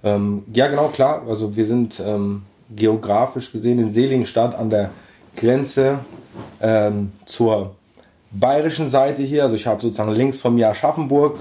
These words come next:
ähm, Seligenstadt natürlich auch noch Hessen, rechts von mir Hanau, Frankfurt. Und so ist natürlich auch der Weg nicht weit in die Main-Metropole für mich.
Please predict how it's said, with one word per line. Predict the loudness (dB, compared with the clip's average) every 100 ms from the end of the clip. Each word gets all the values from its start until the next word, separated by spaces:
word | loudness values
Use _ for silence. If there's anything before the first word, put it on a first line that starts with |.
| -14 -10
ähm, | -6 -6 -6 -8 -6
Seligenstadt | 0 2 2 0 -2
natürlich | -2 -6 -6 -2
auch | 0
noch | 0
Hessen, | -2 -4 -4 -6 -8 -20 _ -4
rechts | -2 -2 -2
von | 0 4
mir | 4 2 2
Hanau, | 2 4 2
Frankfurt. | 0 2 0 0 2 2 2 -12 _ _ -20 _ -6
Und | -2
so | 2
ist | 2
natürlich | 0 -2 -4 -2
auch | -2
der | 0 -2 0
Weg | -2 -2
nicht | -6 -4
weit | 0 2 0 -6 _ _ _ _ -20 -8
in | -2
die | 0
Main-Metropole | 2 2 0 0 -2 -4 2 2 2
für | 0
mich. | 0 -2 -8